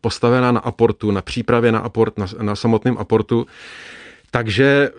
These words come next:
to se pozná během několika dnů, jestli ten pejsek má tady tu tendenci.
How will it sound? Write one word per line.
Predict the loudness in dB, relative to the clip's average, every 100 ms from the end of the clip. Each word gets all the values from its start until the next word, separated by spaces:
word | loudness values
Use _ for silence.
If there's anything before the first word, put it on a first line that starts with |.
| -10
to | -2 0
se | 0
pozná | 2 2 4 2
během | 2 2 4
několika | 2 2 2
dnů, | 4 4 4 2 -6 _ _ _ _
jestli | -8 -6 -2
ten | 0 0
pejsek | 0 0 -2
má | 0
tady | 0 0
tu | -2
tendenci. | -2 -2 0 -2 0 0 0